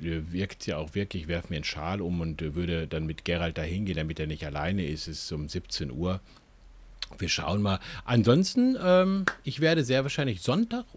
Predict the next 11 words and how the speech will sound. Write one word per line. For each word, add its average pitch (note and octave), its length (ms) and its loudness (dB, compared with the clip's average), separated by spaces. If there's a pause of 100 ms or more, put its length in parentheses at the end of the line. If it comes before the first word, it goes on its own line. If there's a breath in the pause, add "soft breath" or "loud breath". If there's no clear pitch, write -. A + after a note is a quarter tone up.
oder G3 400 0
am D#3+ 200 2
Dienstag D#3 480 0
da A#2+ 200 4
sein. F3+ 200 4
Dass C#3+ 280 2
wir, A#2+ 260 2
wir B2+ 80 0
haben C#3 140 0
noch B2+ 100 -2
gerade A#2+ 320 0